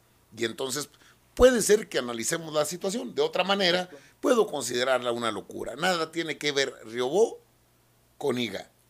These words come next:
Speaker 2: Y lo dijo.
Speaker 1: Y aparte, el presidente puede tener amigos donde sea. El que sea gobernante de un país no le impide llevar su vida normal.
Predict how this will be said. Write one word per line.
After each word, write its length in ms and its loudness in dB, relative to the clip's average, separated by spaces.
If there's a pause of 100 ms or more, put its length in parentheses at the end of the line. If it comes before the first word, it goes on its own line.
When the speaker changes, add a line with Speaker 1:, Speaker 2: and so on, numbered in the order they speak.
(140)
Speaker 2:
Y 80 -20
lo 180 -6
dijo. 180 -10
Speaker 1:
Y 80 2
aparte, 600 0 (280)
el 180 -6
presidente 760 -2 (220)
puede 260 0
tener 400 -4
amigos 600 -8 (400)
donde 260 -8
sea. 240 -12 (400)
El 280 -2
que 180 -2
sea 300 4
gobernante 600 -2
de 80 -2
un 80 -6
país 500 -2 (340)
no 240 -4
le 240 0
impide 840 -6
llevar 320 -2
su 140 -8
vida 240 -6
normal. 300 -16